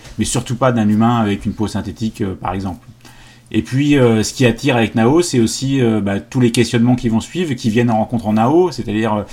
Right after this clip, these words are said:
bah, quand est-ce qu'on aura des robots à la maison, pourquoi faire, euh, comment on va pouvoir leur parler, et cetera. Enfin, les gens, ils ont plein, plein de questions lorsqu'ils voient Nao, c'est clair. Nao, il a été conçu comme un robot de recherche. Aujourd'hui, il est utilisé encore à plus de quatre-vingt-dix pour cent dans les laboratoires de recherche du monde entier, hein, en robotique et en nouvelles technologies,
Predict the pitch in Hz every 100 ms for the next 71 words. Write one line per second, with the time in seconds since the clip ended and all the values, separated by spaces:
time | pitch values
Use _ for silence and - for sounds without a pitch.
0 | - - - 95 113 117 120 - 117 110
1 | 110 107 110 107 104 110 110 147 139 139
2 | 139 - - - 160 151 135 127 135 127
3 | 110 104 92 113 110 107 - 110 104 -
4 | 139 131 131 131 117 104 123 123 139 123
5 | 110 104 - 120 135 165 123 104 165 156
6 | 131 120 117 143 131 117 - 104 101 113
7 | 95 104 104 92 80 - - 120 131 160
8 | 202 185 120 127 123 117 139 120 107 104
9 | 101 95 101 107 110 104 139 196 - 110
10 | - - - 104 104 110 135 113 107 -
11 | 117 110 120 113 123 123 104 - 104 -
12 | 123 117 110 107 95 - 120 107 101 101
13 | 101 104 101 - 104 98 98 101 - 113
14 | - 107 95 101 107 107 - 170 151 127
15 | 113 98 95 101 104 127 127 113 98 98
16 | 104 98 101 104 98 107 196